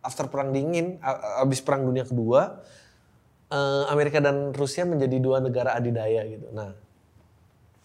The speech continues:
abis itu Amerika berusaha menghentikan, em, pengaruh-pengaruh sosialis dan komunis di negara-negara lain. Eh,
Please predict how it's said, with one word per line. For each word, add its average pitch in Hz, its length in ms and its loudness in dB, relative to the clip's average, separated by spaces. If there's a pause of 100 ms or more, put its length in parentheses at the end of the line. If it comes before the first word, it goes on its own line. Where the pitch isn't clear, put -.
(960)
abis 127 240 0
itu 196 360 4
Amerika 135 400 0
berusaha 143 360 -4
menghentikan, 151 680 -4 (1400)
em, 113 560 -8 (1040)
pengaruh-pengaruh 165 800 0
sosialis 165 440 -2
dan 135 200 -2
komunis 147 560 -6 (560)
di 143 120 0
negara-negara 120 600 0
lain. 104 280 -10 (1040)
Eh, 127 1040 -6